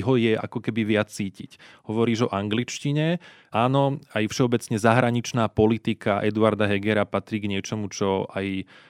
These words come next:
rôzni odborníci oceňujú významne. Dokonca hovoria, že vrátil úradu vlády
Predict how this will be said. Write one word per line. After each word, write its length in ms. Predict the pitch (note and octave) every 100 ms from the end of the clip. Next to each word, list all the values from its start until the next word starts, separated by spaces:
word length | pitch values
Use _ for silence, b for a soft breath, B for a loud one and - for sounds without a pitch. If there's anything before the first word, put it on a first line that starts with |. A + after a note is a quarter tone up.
| B
rôzni 400 | G#2+ A2 A2+ A#2
odborníci 560 | G#2+ A2 A2 G#2+ G#2+ A#2+ -
oceňujú 480 | - A#2 A2 A2
významne. 720 | G#2 G#2+ G#2 A2 G#2+ G#2 G2+ G2
Dokonca 400 | G2 G#2+ - G#2+
hovoria, 320 | G2+ G2+ F#2+
že 80 | G2+
vrátil 560 | G2+ G2+ G2+ - G#2+ G#2+
úradu 640 | G#2 G#2 G2+ G#2 G#2 G2 B B
vlády 720 | G2+ G2+ G2 G2 G2+ G2 F#2+